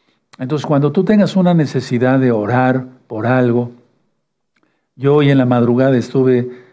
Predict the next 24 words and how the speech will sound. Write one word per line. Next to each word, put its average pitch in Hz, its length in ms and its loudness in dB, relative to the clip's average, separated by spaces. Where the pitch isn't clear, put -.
eh, 123 280 -4
orando 131 420 0
por 120 140 -6
una 127 200 0
necesidad 120 800 -2
específica, 127 880 -4
¿sí? 156 400 -4
Eh, 160 280 0
eh, 147 100 -2
mi 139 220 -2
pensamiento 151 1040 0
no 139 240 0
se 143 160 -4
dirige 139 580 0
a, 110 560 -2
a 117 100 -2
un 143 180 0
Dios 135 340 -2
limitado, 123 800 -2
¿sí? 143 340 -6
No, 139 360 -2
sino 127 440 -4
al 98 200 -6
Todopoderoso, 143 1500 -2